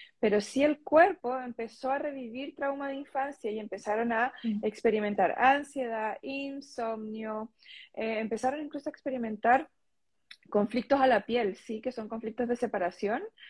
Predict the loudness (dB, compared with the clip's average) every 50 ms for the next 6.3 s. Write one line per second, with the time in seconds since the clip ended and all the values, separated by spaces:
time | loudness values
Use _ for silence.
0 | -20 -20 -20 -20 -20 -20 _ -2 2 2 4 4 4 2 0 -2 -2 -2 -2 -2
1 | 0 -2 0 0 -2 2 4 6 6 6 4 2 -2 -4 -6 -4 -2 -2 -2 -2
2 | -6 -8 -10 -10 -8 -6 -6 -6 -6 -6 -8 -6 -8 -8 -6 -6 -6 -4 -4 -6
3 | -8 -10 -10 -10 -10 -8 -10 -12 -10 -10 -10 -10 -8 -6 -8 -8 -8 -4 -4 -2
4 | -2 -2 -4 -2 0 0 2 0 -2 -2 -4 -2 -2 0 -2 -2 -4 -8 _ -14
5 | -12 -10 -10 -8 -10 -10 -12 -10 2 6 10 10 10 10 10 8 6 4 2 0
6 | -4 -6 -8 -8 -10